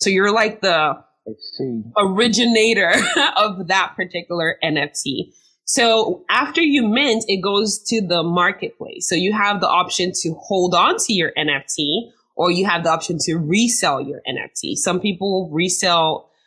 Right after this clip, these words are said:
Speaker 1: uh, maybe 'cause minting is generated, so you don't get to see what you are gonna get, um, beforehand. So it's, like, kind of like a surprise box. You go, let's say you minted five. You go, you choose the five they're gonna,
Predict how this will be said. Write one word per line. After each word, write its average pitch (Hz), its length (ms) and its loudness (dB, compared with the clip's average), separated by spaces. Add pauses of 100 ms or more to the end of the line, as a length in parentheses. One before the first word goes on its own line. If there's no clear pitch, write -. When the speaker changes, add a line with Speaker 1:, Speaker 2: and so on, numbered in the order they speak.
(160)
Speaker 1:
uh, 175 160 2
maybe 226 640 2
'cause 214 180 -2
minting 269 680 2
is 220 160 -2
generated, 208 760 -2 (140)
so - 140 -4
you 202 160 0
don't 240 280 0
get 185 180 -2
to 196 120 -4
see 196 560 -2
what 165 320 -2
you 151 380 -2 (180)
are 165 160 2
gonna 165 260 0
get, 160 460 -2 (540)
um, 160 300 0
beforehand. 254 1160 0 (340)
So 247 240 -2
it's, 254 140 -4
like, 320 180 0
kind 254 160 0
of 247 100 0
like 196 240 -2
a 175 220 0
surprise 156 640 -4
box. - 480 -10 (260)
You 175 240 -2
go, 190 240 2
let's 185 280 2
say 285 80 2
you 269 160 4
minted 220 440 0
five. 139 240 -2 (520)
You 185 140 -2
go, 190 540 0
you 185 120 -2
choose 202 360 -2
the 240 180 -2
five 202 260 2
they're 196 120 0
gonna, 214 320 0